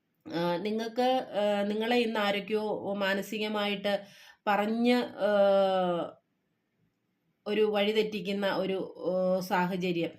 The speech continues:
നിങ്ങളെ, ആ, മെന്റലി നിങ്ങളെ മാനിപ്പുലേറ്റ് ചെയ്യുന്ന ഒരു സാഹചര്യം, ആ, അതുപോലെ തന്നെ, ആ, കൗശലത്തോടെ നിങ്ങളോട് പെരുമാറിയിട്ട് നിങ്ങളിൽ നിന്ന്, ആ, കാ-,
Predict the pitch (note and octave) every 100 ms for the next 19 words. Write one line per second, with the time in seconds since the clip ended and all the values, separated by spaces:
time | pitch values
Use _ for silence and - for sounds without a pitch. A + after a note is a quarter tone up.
0 | - F#3 F#3+ G3 G3 - F3 F3+ F3 E3+
1 | E3+ E3+ F#3 F#3+ G3 A3 A#3 G#3+ F#3+ F#3+
2 | F#3+ - - - - G3 G3 F#3+ A3 A3
3 | A3 G3 F#3+ F#3 F#3 F#3+ F3 F3+ F3+ F3+
4 | F3+ F3+ - - - _ F3 F3 F3 F3
5 | F3+ G3 G3+ A3 A3+ A3 G#3+ G#3 G#3 G#3+
6 | - F#3 F#3+ F#3+ F#3 F#3 F3+ F3 F3 -
7 | - G3+ G3+ - A#3 A#3 A#3+ A#3 A#3 G#3
8 | G3+ G3+ G#3+ G#3+ G3+ F#3 G3 G3+ G#3 G3+
9 | F#3 G#3+ F#3+ F#3+ G3+ G#3 G#3 G#3+ G#3+ G#3+
10 | - - - F#3+ G3 G3 F#3 F#3 F3+ F3
11 | - - - G3+ G3